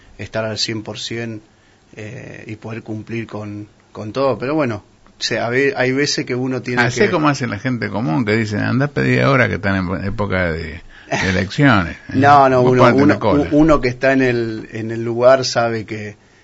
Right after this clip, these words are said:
Speaker 1: que hay momentos y momentos, eh, eh, y trabajar con lo que tenemos y tratar de dar el cien por ciento o el
Speaker 2: Ujú.
Speaker 1: ciento veinte por ciento, eh,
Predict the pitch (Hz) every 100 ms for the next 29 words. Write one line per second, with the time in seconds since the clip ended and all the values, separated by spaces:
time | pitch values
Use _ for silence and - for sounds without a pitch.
0 | _ _ 110 117 120 113 120 123 120 110
1 | 120 131 135 139 123 113 104 117 113 110
2 | 104 - 95 - 110 - 110 107 107 127
3 | 123 120 110 110 113 127 156 143 113 117
4 | 117 117 113 117 113 - - - - 107
5 | 107 135 123 117 101 90 135 120 - 117
6 | 117 113 117 - 110 - 123 120 113 107
7 | 101 _ _ _ _ 98 104 110 113 107
8 | 101